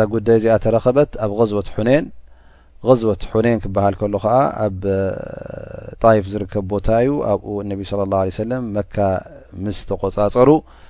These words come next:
ብድሕሪኡ ተረኸበ ኩናት ማለት እዩ። ፈነቢ ሰለላሁ ዐለይሂ ወሰለም ምስ ተዋግእዎም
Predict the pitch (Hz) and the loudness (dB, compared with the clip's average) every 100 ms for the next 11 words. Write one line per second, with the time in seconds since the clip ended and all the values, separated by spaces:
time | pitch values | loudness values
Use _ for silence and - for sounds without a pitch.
0 | - - 120 117 117 117 113 113 - 101 | -14 -2 2 2 2 2 0 -2 -4 -4
1 | - 107 104 107 104 104 - 107 101 95 | 0 2 2 2 2 0 -2 -2 -2 0
2 | 104 101 98 98 104 107 131 117 104 104 | 0 0 0 -2 0 0 -2 -2 -4 -4
3 | 101 101 101 113 107 107 104 95 95 - | -4 -2 0 0 0 0 -2 -8 -12 -4
4 | 107 104 98 113 123 131 | 0 2 0 2 4 4